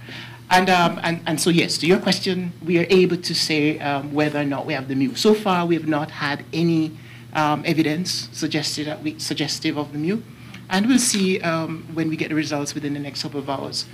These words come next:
what variant this, this partic-, this, these two most recent cases are.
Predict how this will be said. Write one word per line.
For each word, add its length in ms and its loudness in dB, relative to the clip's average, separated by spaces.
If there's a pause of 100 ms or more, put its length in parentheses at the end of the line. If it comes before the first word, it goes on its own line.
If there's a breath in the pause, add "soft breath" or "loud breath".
(160 loud breath)
what 140 -2
variant 520 0
this, 320 -4
this 180 -8
partic-, 500 -8
this, 320 -4
these 360 -4
two 380 -2
most 260 -4
recent 460 -8
cases 360 -10
are. 100 -14